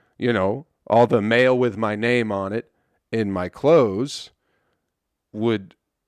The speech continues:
have some, you know, I would just assume that I live here. But he had to be, you know, <laughs> he had to kind of be a prick, I guess. "Are you sure?"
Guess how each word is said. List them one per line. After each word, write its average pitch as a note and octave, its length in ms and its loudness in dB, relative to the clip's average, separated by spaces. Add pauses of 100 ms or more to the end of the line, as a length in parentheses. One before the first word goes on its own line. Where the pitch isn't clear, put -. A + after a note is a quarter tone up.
(160)
have G#2 260 -4
some, A#2 480 0 (100)
you C3+ 120 -4
know, E2 260 -12 (1200)
I A#2+ 100 -2
would B2+ 80 0
just A#2 180 -8
assume C3 300 4
that A2+ 100 -2
I A2 100 6
live A2+ 300 4
here. E2 300 -10 (600)
But F#2+ 120 -8
he B2 120 2
had A#2+ 160 2
to A#2 40 -12
be, A#2+ 280 -2
you G2+ 180 -8
know, E2 200 -14 (160)
<laughs> - 160 -20
he - 60 -12 (680)
had - 180 -6
to C#3+ 80 -8
kind C#3+ 260 0
of C3 80 -6
be D3 120 2
a C#3+ 80 0
prick, D3+ 340 0
I G2+ 100 -2
guess. G2+ 340 -6
"Are - 160 -2
you A2+ 200 -4
sure?" C3+ 640 -4